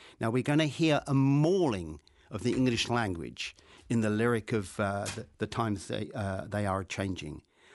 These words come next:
I mean, for example, take this little section. He says, "For the wheel's still in spin,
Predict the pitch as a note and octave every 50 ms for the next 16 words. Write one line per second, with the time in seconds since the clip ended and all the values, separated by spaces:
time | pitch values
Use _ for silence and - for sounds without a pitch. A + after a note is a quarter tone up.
0 | - - - A#2 C3 C3+ C3 - - D3 C#3 C#3+ F3 D#3+ D#3+ D3+ C3+ - - G#3+
1 | A#3+ - E3 D#3+ - - D3+ C3+ - B2 A#2 G#2 - - - - - - C3+ B2
2 | - - - F#2 F#2 G2 G2 - - B2+ A#2 A2+ - _ - - - - - _
3 | - - C3 A#2+ B2+ B2 A2 A2+ C3 D#3 F#3 F3+ F3 F3 E3 D3+ - - - -
4 | - C#3+ C3+ C3+ C3 A#2+ A#2+ - - - - - - A2+ G2 E2+ C#2+ C2+ C2+